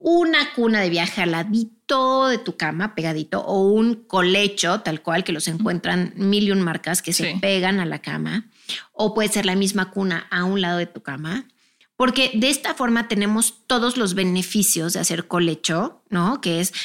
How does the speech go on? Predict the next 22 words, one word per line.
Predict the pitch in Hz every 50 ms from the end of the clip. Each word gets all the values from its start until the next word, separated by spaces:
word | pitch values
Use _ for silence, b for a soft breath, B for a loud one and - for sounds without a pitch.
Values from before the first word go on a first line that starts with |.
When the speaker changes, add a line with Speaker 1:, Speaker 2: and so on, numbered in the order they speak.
| B B
Speaker 1:
reducir | - - 359 302 262 220 - 202 185
el | 175 165
riesgo | 185 170 160 165 160 160
de, | 165 160 160 160 160 -
de | 180 175 160 156 165 165
muerte | 165 165 165 160 - - 160 -
de |
cuna, | - - 247 233 226 220 214 214 B B B B B -
que | -
la | 220 175
lactancia | 165 165 - - - 190 185 185 - 170 -
fluye | - 202 185 170 165 170
muchísimo | 175 175 175 - 185 180 185 180 175 170
mejor, | 170 175 170 - - 247 254 254 247 254 262 254 262 254 B B B -
el | 208 202 196 202
que | 196 190 - -
mamá | - 202 180 185 190 185
tiene | 185 190 185 180
también | 175 165 165 175 180 185
un | 180 180
mejor | 170 170 - - 170 175
descanso, | 175 175 175 - - - 226 233 240 240 226 - - 226 226 247 277